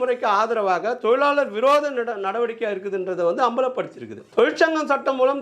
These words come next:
தொந்தரவு செய்கிறது என்று நிர்வாகம் குறிப்பிடுவது உண்மை அல்ல. ஜனநாயகத்தில் வலுவான எதிர்க்கட்சி எப்படி அவசியமோ அதுபோல நிர்வாகம் சட்டப்படி செயல்பட எச்சரிக்கையாக இருக்க தொழிற்சங்கம் மிகவும் அவசியம்,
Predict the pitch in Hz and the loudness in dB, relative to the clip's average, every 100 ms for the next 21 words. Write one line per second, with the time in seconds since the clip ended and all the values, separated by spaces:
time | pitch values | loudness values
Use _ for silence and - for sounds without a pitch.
0 | 233 233 285 277 254 247 240 233 226 240 | -4 -2 -2 0 0 2 0 2 0 0
1 | 240 214 254 247 247 226 226 220 214 240 | 0 2 2 2 -2 -6 -8 -4 -4 -2
2 | 208 214 214 170 139 135 - - 165 233 | -4 0 2 2 0 -4 -6 -2 2 2
3 | 294 302 285 277 285 294 214 233 254 269 | 4 2 0 -6 -6 -4 -2 0 2 0
4 | 277 220 247 311 254 254 233 208 - 226 | 2 -2 -4 -4 -4 -4 -6 -6 -4 -2
5 | 240 180 226 226 190 175 233 202 170 247 | 0 0 -2 -6 -6 0 2 2 0 -6
6 | 233 185 139 151 226 254 180 220 254 254 | -2 0 2 2 0 -2 -8 0 0 0
7 | 254 214 185 233 226 240 247 208 196 190 | -4 -6 -6 -8 -6 -8 -4 -4 -2 0
8 | 262 294 - - - - 175 185 262 247 | 0 -2 -6 -20 -20 -10 -6 -2 -2 2
9 | 247 262 240 214 254 214 226 233 233 226 | 2 2 0 0 -2 0 0 0 0 0
10 | 190 214 226 175 190 220 233 233 | 0 0 2 2 0 -4 -4 -4